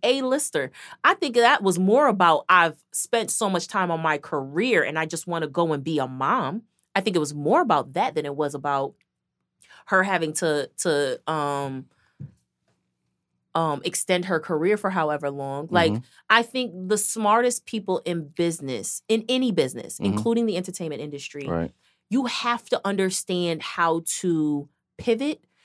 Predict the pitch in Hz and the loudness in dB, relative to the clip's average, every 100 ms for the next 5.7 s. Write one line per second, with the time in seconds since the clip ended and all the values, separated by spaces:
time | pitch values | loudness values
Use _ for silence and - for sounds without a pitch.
0 | - - 190 185 185 226 226 - 214 208 | -20 -4 -2 0 -2 -2 0 -2 -2 -2
1 | 190 - 202 185 180 - 180 170 175 - | -2 -4 -2 -2 -2 0 0 0 -2 -6
2 | 165 185 165 156 - - 180 170 156 143 | -6 -4 -4 -4 -6 -6 -4 -4 -6 -8
3 | - 202 202 226 233 233 226 226 233 226 | -8 -4 -2 -2 -2 -2 -2 -6 -4 -6
4 | 226 220 220 220 220 180 180 190 180 - | -4 -4 -4 -2 0 0 -2 0 0 -2
5 | 160 185 226 262 - 87 | -2 -2 -2 -2 -2 -2